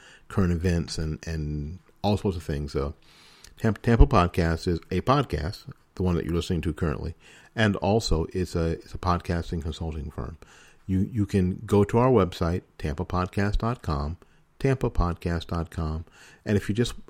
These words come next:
interested in podcasting and you just wanna talk about it a little bit, scroll down to the bottom and fill out the, um, the contact information.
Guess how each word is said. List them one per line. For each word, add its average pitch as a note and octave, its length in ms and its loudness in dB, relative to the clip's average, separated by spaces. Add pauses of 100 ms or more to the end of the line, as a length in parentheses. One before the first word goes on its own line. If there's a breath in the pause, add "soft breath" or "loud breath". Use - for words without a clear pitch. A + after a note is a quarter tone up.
(120)
interested B2 640 2
in G2 220 0
podcasting G#2 840 0
and F2 120 0
you F2 60 -4
just - 180 -8
wanna G2 120 0
talk G2+ 380 -4
about F#2+ 300 2
it F#2+ 60 2
a F#2 60 0
little F#2 200 0
bit, F#2+ 220 4 (560 loud breath)
scroll G2+ 380 6
down G2+ 180 6
to G#2+ 60 2
the G#2 120 4
bottom F#2 380 6
and D#2+ 200 -4
fill F#2+ 200 2
out F#2 200 0
the, F#2+ 260 4
um, F2 220 2
the F2+ 80 -2
contact F#2+ 420 0
information. D#2+ 600 -2